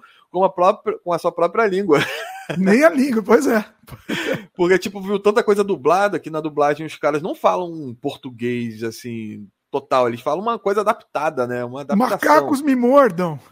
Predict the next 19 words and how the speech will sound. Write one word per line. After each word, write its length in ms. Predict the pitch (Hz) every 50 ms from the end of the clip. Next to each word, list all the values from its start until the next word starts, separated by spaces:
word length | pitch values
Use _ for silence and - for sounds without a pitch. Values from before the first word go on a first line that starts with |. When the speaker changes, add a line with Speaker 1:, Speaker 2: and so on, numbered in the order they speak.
| - 196 -
Speaker 1:
É, 640 | 160 185 208 214 220 220 220 214 208 196 170 147 131
exatamente, 680 | 123 135 147 - 226 214 196 175 180 185 175 156 151
essas 200 | 135 - 156 -
coisas 320 | - - 165 170 165 156 151
Speaker 2:
Uhum. 60 | 135
Speaker 1:
assim, 280 | 123 131 - 151 156 135
tipo, 120 | 127 147
não 60 | 160 160
pode 220 | - 156 151 -
falar 160 | - 170 165
palavrão 480 | 165 165 151 147 135 120 120 131 147 143
também. 320 | - 123 120 117 120 117 - _ - - - -
Aí 100 | - 151
a 60 | 156 151
galera 260 | 151 151 160 170 175
fala, 160 | 170 151 -
"Pô, 100 | - 202
filme 220 | - - 196 196
brasileiro 580 | 175 190 196 185 185 175 175 175 196 190 185 180